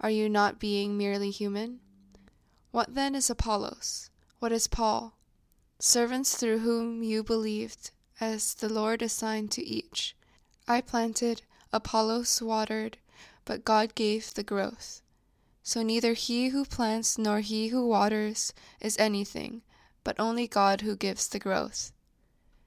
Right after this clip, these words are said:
He who plants and he who waters are one, and each will receive his wages according to his labor. For we are God's fellow workers. You are God's field, God's building. According to the grace of God given to me,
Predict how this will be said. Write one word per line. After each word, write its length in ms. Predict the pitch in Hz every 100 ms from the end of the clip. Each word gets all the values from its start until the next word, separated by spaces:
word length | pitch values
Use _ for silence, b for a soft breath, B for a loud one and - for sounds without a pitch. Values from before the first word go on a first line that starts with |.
| _
He 200 | - 247
who 140 | 262 285
plants 460 | - 233 220 220
and 140 | 220 208
he 260 | 208 214
who 180 | 220 220
waters 480 | 202 196 196 208 -
are 180 | 208 196
one, 420 | 190 185 208 226 b b b b b
and 140 | 202 -
each 260 | 254 -
will 180 | 247 220
receive 500 | 208 214 - 220 214
his 180 | 214 202
wages 440 | 202 202 202 196
according 540 | 202 - 104 101 214 208
to 140 | 220
his 240 | 208 202 202
labor. 480 | 190 - - 214 _ b b b b
For 200 | - 214
we 220 | 202 214
are 180 | 196 202
God's 380 | 202 202 214 -
fellow 360 | - 208 202
workers. 720 | 190 190 - - 202 214 - - b b b b
You 180 | 208 196
are 100 | 196
God's 380 | 196 190 - -
field, 480 | 208 202 208 - - -
God's 320 | 190 190 -
building. 580 | - 190 - - - 220 _ _ _ _ _ b b b b b
According 460 | 208 208 233 247 277
to 120 | -
the 80 | 311
grace 420 | 285 220 214 220
of 160 | 220 214
God 380 | 202 196 190 196
given 280 | 190 202 208
to 180 | 254 240
me, 340 | 196 190